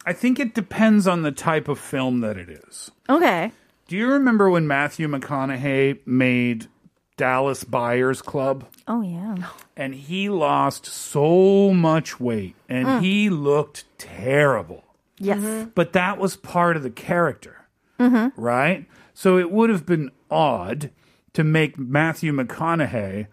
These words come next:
Speaker 1: look like his typical take my shirt off dude
Speaker 2: Yes.
Speaker 1: in that movie.
Speaker 2: Right.
Speaker 1: So the camera filters wouldn't actually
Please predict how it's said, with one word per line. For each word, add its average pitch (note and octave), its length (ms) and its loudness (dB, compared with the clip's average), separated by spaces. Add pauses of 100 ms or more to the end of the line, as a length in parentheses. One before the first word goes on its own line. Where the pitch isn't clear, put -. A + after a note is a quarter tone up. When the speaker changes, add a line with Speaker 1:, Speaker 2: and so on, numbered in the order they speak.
(180)
Speaker 1:
look C#3+ 220 0
like C#3+ 240 2
his C#3 240 -2
typical D3+ 540 0
take C#3 280 -2
my B2+ 140 2
shirt C3+ 320 2
off A#2+ 320 0
dude A2 460 -2 (300)
Speaker 2:
Yes. A3+ 220 2
Speaker 1:
in F3 180 4
that D3 220 0
movie. D3 460 2
Speaker 2:
Right. F#3+ 460 -2
Speaker 1:
So F3+ 680 2
the D#3+ 120 -10
camera A3 420 2
filters D#3 480 0
wouldn't A#3+ 480 0
actually F#3+ 640 -4